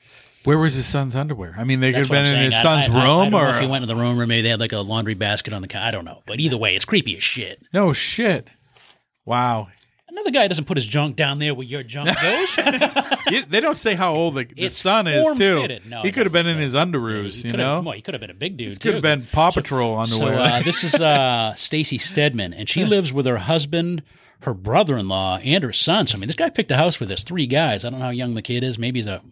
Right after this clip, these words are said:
Speaker 2: high school football player. <laughs> You know?
Speaker 1: Yeah, you don't know.
Speaker 2: This guy could have stepped in it, you know, and if he had gotten his ass beat, then fucking
Speaker 1: Uh, yeah, he
Speaker 2: yeah,
Speaker 1: deserves it.
Speaker 2: karma.
Speaker 1: Yeah, no shit.
Speaker 2: Karma.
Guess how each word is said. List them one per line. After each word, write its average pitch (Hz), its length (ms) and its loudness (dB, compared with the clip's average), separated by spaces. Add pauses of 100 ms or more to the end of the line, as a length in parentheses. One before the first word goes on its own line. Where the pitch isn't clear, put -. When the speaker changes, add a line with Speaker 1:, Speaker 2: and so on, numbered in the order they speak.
(120)
Speaker 2:
high - 200 -6
school 113 200 -4
football 151 340 -4
player. 151 200 -6
<laughs> - 20 -2
You 135 120 -2
know? 160 240 0
Speaker 1:
Yeah, 135 260 4
you 139 180 2
don't 170 280 2
know. 113 120 0
Speaker 2:
This 101 140 -2
guy 180 180 2
could 208 160 0
have 143 100 0
stepped - 340 0
in 113 140 -6
it, 92 120 -18 (100)
you 131 100 -16
know, 175 140 -2
and 147 100 0
if 120 100 -6
he 151 120 0
had 175 200 2
gotten 120 180 0
his 107 120 -6
ass 113 220 2
beat, 147 240 -2
then 104 320 -10
fucking 147 400 -8
Speaker 1:
Uh, 101 200 -6
yeah, 123 180 2
he 139 80 4
Speaker 2:
yeah, 135 80 0
Speaker 1:
deserves 117 340 0
it. - 20 -8
Speaker 2:
karma. 160 460 2
Speaker 1:
Yeah, 123 280 -2
no 123 180 -2
shit. 123 200 -4
Speaker 2:
Karma. 107 160 -10